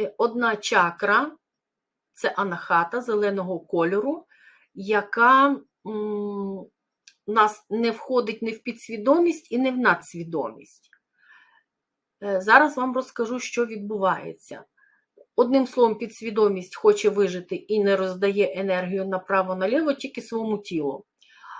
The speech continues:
А надсвідомість хоче отримати енергію, тому що в неї є інформація і їй потрібна енергія.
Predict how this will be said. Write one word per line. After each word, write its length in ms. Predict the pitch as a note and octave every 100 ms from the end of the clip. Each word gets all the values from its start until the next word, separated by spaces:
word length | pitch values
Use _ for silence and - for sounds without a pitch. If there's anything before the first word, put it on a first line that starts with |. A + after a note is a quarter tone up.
| - - _ _ _ -
А 360 | G3 F3+ F3 G3+
надсвідомість 840 | A3+ C#4+ - E4+ C#4+ D#4 D#4 -
хоче 340 | - A#3 C4+
отримати 560 | G#3+ G#3 F#3+ F#3+ F#3 F#3+
енергію, 600 | F#3+ A#3+ G#3+ F#3 F3+ D#3
тому 220 | F#3 F3+
що 140 | -
в 60 | F#3
неї 240 | F#3+ F3
є 160 | F3+ F#3
інформація 840 | - F3+ - F3+ F#3 D4 - G4
і 160 | G4+ F#3+
їй 220 | F#3+ A#3+
потрібна 560 | C4+ G3+ A3 A#3 A3 -
енергія. 680 | G#3+ G#3 F3 E3 D#3 G#2